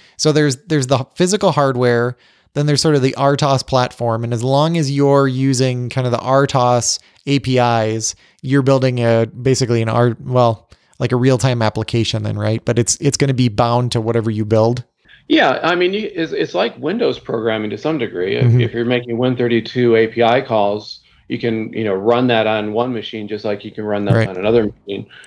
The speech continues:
Speaker 2: And R tos provides a platform. So, you know, we're simply a, a platform for running applications. Now, the applications use our A P I, not a Win thirty-two A P I.
Speaker 1: Mm-hmm.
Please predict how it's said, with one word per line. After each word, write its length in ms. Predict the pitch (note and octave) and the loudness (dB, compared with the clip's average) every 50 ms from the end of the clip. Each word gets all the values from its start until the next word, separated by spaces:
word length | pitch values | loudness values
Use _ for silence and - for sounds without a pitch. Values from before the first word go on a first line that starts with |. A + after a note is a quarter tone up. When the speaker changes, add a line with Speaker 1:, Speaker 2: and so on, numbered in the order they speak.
| - - A#2 | -10 -2 0
Speaker 2:
And 100 | B2 B2+ | 0 2
R 140 | C#3+ F3+ | 2 0
tos 220 | E3+ C#3+ C3+ B2+ B2+ | 0 0 -2 -2 -2
provides 400 | - C3 A#2 A#2+ A2+ A#2 A2+ A#2 | -4 -4 -2 0 0 0 0 0
a 40 | G#2 | -2
platform. 680 | - - A#2+ C3 C#3+ - - - G#2+ - - - B2 - _ _ _ _ | -2 0 -2 -2 -2 -4 -8 -12 -14 -14 -14 -16 -20 -20 _ _ _ _
So, 500 | - - B2+ C3 A#2+ A#2 A2+ A2 G#2 - - - | -8 -4 0 2 2 2 2 0 -2 -6 -8 -6
you 100 | A#2+ A2 | -4 -2
know, 160 | G#2+ G#2 G2+ | 0 0 2
we're 180 | A2+ C3+ D3 | 2 2 2
simply 460 | D3 - C3+ B2+ A#2+ A#2+ A#2 A#2 A2 A2 | 2 0 -2 -2 0 0 2 2 4 4
a, 160 | G2+ G#2 G#2 | 4 2 2
a 120 | - G2+ G2+ | 2 0 -2
platform 680 | - - A2+ A2 A2+ A#2 - B2 A#2 A2+ G#2+ - - | -2 0 0 0 0 0 -2 -2 -2 -2 -2 -4 -6
for 280 | - G#2 G#2+ G#2 G2+ | -4 -2 -2 -2 0
running 640 | F#2+ G#2+ G#2+ A2 A2+ A2 A2 A2 G#2+ G#2 G#2 - - | 0 0 0 2 2 0 0 0 0 -2 -2 -2 -2
applications. 800 | G#2 G#2 G#2 - A2 G#2 - B2+ E3 E3+ - F#2+ F#2 F#2 F2 - | -2 -2 -2 -2 -4 -2 0 0 0 0 -2 -4 -8 -8 -8 -6
Now, 180 | G#2+ G2+ G2 | -4 -2 0
the 100 | G2+ A2 | 2 2
applications 640 | G#2+ G#2 - - A2 - A#2 A2+ A2+ - G#2 F#2+ G2 | 2 2 0 -2 -2 0 0 0 0 -2 -4 -4 -2
use 160 | G#2 G2 F#2 | -2 -2 0
our 240 | G#2 G#2 A#2+ C3+ A#2 | 2 2 4 4 4
A 100 | G2+ G2 | 2 2
P 160 | G2 G2+ G#2 | 0 0 -2
I, 180 | F#2+ F#2+ G2 G2+ | -2 -2 -2 -2
not 180 | G2 G2 F2+ F2+ | -2 -4 -4 -4
a 40 | F2 | -4
Win 240 | F2+ G#2+ A2 G#2 - | -2 -2 -2 -2 -2
thirty-two 400 | G2+ F#2 F2 F2 - - - A#2 | -2 -2 -2 -2 -2 0 2 4
A 120 | A#2 A2 | 4 4
P 160 | B2 A#2 A2+ | 6 6 4
I. 180 | B2+ C3 C#3 - | 4 2 0 -2
Speaker 1:
Mm-hmm. 100 | - | -6